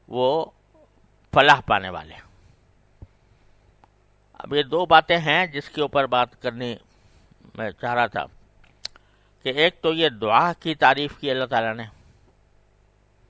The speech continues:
कि बंदे जो थे ये दुआ किया करते थे,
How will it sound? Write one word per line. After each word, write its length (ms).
कि 100
बंदे 360
जो 140
थे 160
ये 140
दुआ 260
किया 220
करते 280
थे, 120